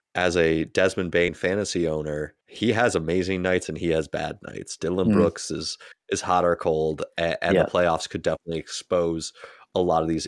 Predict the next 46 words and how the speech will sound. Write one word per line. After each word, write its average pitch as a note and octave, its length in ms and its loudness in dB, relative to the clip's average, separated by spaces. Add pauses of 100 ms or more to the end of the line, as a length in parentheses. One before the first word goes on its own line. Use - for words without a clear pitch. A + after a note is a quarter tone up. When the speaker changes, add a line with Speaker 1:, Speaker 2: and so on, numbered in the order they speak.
Speaker 1:
inconsistencies. D#2+ 1120 -6
I F#2 120 0
still, F#2 500 0 (180)
you F2+ 80 -8
know, D#2+ 260 -8
we're E2+ 280 -4
recording F#2 360 2
this E2 200 -2
and D#2+ 80 -6
they're D#2 100 -2
down D#2+ 480 -2 (240)
into E2+ 160 -2
Minnesota, D#2+ 480 -2
but D#2 120 -2
I D#2 40 0
still F#2 280 -2
think D#2+ 220 -6
that D#2 120 -8
they're, D#2+ 180 -4 (180)
they're E2 120 0
gonna E2 100 -6
make D2+ 220 -8
pretty E2 300 -6
easy, D#2+ 360 -8
quick - 320 -10
work D#2 220 -4
of D2+ 80 -8
Minnesota. E2 680 -6 (240)
Speaker 2:
Mm-hmm. G#2 240 2 (800)
Speaker 1:
I - 60 -10
just, E2 220 -12 (260)
I G2 40 -4
saw G2+ 220 2
that F2+ 160 4
come F#2+ 160 -2
across F2 340 0
my D#2+ 120 -6
timeline D#2+ 560 -4
and D#2 100 -14 (300)
had F2 240 -2
to E2 60 -10
sidetrack E2+ 580 0
us E2 80 -8
for - 180 -6
a D#2 60 -6
minute. D#2+ 340 -4